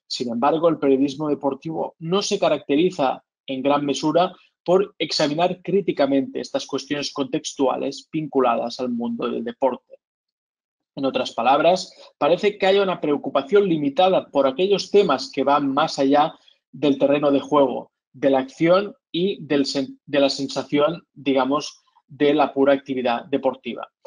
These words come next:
Esta idea se vincula con la escasa vocación de servicio público e investigador del periodismo deportivo y que señalan autores de referencia como Harding, Song y Whiteside en su artículo Sports Coverage to the Department of Public Service Journalism,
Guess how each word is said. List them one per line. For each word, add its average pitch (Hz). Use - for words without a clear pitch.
Esta 175
idea 196
se 180
vincula 139
con 135
la 131
escasa 170
vocación 143
de 135
servicio 139
público 208
e 127
investigador 131
del 127
periodismo 131
deportivo 147
y 175
que 170
señalan 165
autores 151
de 165
referencia 151
como 131
Harding, 139
Song 127
y 120
Whiteside 127
en 139
su 139
artículo 139
Sports 175
Coverage 131
to 139
the 147
Department 131
of 123
Public 151
Service 131
Journalism, 143